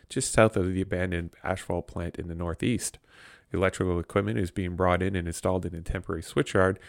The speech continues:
which means that Tesla will be soon connecting to the existing overhead primaries to supply the main electrical power f-, needed for the Gigafactory. Overall, the immense size of the building can really be seen at this point, and the building keeps on getting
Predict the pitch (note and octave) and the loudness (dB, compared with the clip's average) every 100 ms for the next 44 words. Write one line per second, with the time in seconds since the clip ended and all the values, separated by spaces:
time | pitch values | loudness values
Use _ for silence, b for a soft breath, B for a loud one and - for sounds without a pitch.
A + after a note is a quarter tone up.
0 | B B A#2 A2+ A2+ G#2 - B2+ - A2 | B B -2 2 2 2 0 0 0 -2
1 | G2 F#2+ - G#2 - G2 G#2 G2 F2+ F#2 | -2 -2 -2 -2 -2 0 0 -2 -2 0
2 | F#2 F2 F2 - G2+ G#2 G2 G2+ F#2 F#2 | 0 0 -4 -4 -4 -4 -2 -2 0 -2
3 | - - A#2+ G2+ F#2 F#2+ F#2+ - B B | 0 2 2 4 4 4 0 -8 B B
4 | - G2 - G2+ - G2 F#2+ F#2 F#2 F#2 | -2 0 0 -2 2 2 2 0 -2 -2
5 | F2 F2+ G2+ - F#2 - F#2+ G2 F#2+ G#2 | -2 -2 -4 -6 -6 0 2 2 0 -2
6 | G2+ G#2 - F#2+ E2+ F#2+ G2+ A#2 F2 - | -2 -2 -4 -6 -6 -6 -2 -2 -2 -6
7 | - - - _ _ _ b b b b | -8 -8 -10 _ _ _ b b b b
8 | - A2+ G2+ F#2+ A2+ A2+ G2+ G2+ F#2+ - | 4 8 8 8 8 6 8 6 6 4
9 | F2+ G2 G2 F2+ G#2 G2 F#2+ F#2+ G2+ G#2+ | 6 6 2 4 4 4 0 4 6 6
10 | F#2 F2 A2+ G2+ F2+ G#2+ - F#2 F2+ - | 4 2 2 2 0 -2 -2 0 2 2
11 | F#2 F2+ E2+ - G#2+ G2+ F#2 - G#2 - | -2 -4 0 4 6 4 0 -2 -4 -2
12 | F2+ F2+ - F2+ | -4 -4 -4 -8